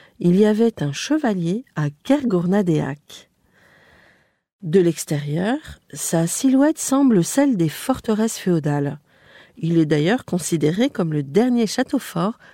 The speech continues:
construit en France. C'est un bâtiment carré, en pierre de taille, de granit.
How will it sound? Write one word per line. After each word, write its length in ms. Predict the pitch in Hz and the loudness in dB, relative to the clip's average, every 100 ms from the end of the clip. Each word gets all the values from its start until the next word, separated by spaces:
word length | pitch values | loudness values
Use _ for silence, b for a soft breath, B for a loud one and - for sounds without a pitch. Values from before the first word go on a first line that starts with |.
| b - | b -2
construit 400 | 254 - 254 190 | -2 0 0 0
en 80 | |
France. 480 | 156 - 143 143 - _ b b b b b b b | -2 -6 -10 -10 -20 _ b b b b b b b
C'est 320 | - 202 196 | 0 0 2
un 120 | 190 | 2
bâtiment 480 | 180 180 185 156 151 - | 2 0 0 0 -2 -2
carré, 560 | 226 254 202 156 262 _ b b - | 0 0 0 0 0 _ b b -2
en 160 | 151 | -2
pierre 240 | 147 262 269 | 0 2 4
de 140 | 254 | 2
taille, 400 | - 254 277 262 - | 2 2 2 -2 -6
de 260 | 170 165 160 | -4 0 0
granit. 460 | 160 151 143 143 | 2 0 0 -2